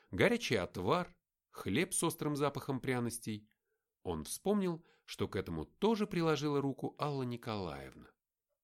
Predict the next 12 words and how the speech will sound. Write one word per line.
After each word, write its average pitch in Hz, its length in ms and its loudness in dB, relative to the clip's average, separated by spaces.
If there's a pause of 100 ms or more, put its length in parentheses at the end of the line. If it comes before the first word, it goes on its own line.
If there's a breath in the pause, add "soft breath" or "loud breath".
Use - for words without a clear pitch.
отыскав - 480 -2
старый 73 320 -2
травник 196 440 -2
с - 80 -6
рецептами 127 680 -2 (240 loud breath)
весеннего 165 600 -2
хлеба 82 580 -4 (320)
для 87 300 -2
спасения 170 640 -4
от - 180 -6
массовых 98 520 -4
болезней. 76 760 -10